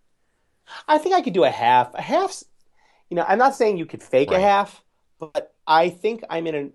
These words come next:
Speaker 1: a, a decent shape enough between my running and my biking where I can get through a half.
Speaker 2: The swim is the, is the problem
Speaker 1: Um,
Speaker 2: for me. Finding time to train in the pool, I'm like, "Oh, come on."
Speaker 1: It is difficult, but you know what's interesting? Fat guys like myself,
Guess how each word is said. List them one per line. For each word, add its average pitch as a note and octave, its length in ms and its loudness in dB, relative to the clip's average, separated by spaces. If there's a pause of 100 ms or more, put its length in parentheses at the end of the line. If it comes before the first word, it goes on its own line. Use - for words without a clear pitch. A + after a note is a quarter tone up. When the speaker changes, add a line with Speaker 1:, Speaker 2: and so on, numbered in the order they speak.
Speaker 1:
a, - 100 -14
a - 120 -16
decent C#3 460 -14
shape C#3 280 -4
enough A#2+ 380 -2
between B2 260 -12
my A#2 100 -4
running A#2+ 220 -2
and A2+ 60 -4
my A2 80 -2
biking A2+ 300 -2
where A2+ 180 0
I B2 160 2
can B2 260 -10 (240)
get - 200 -4
through G#2 160 -10
a F#2+ 40 -10
half. F#2 160 -8
Speaker 2:
The A#2+ 60 -4
swim F#3 280 -4
is G2 140 -6
the, F2 100 -12 (140)
is G#2+ 140 -12
the - 80 -14
problem A2+ 220 2
Speaker 1:
Um, G#2+ 60 -8
Speaker 2:
for F#2+ 120 -12
me. F#2+ 160 -8
Finding C3 280 -6
time A2 180 -10
to F2 60 -10
train G#2+ 240 -8
in F2 40 -12
the D#2 60 -16
pool, G#2 280 -8
I'm D#2+ 80 -14
like, C#2 220 -14
"Oh, F#2 160 -12
come - 180 -20
on." - 80 -20 (840)
Speaker 1:
It A3 120 -4
is C#4+ 180 -2
difficult, C#3+ 460 -2
but D3 80 -10
you E3+ 60 -6
know A3 80 -2
what's D#4+ 140 -6
interesting? G#3+ 300 -12
Fat A#3+ 400 -2
guys C#4 420 -4
like C3 160 -6
myself, C3+ 520 0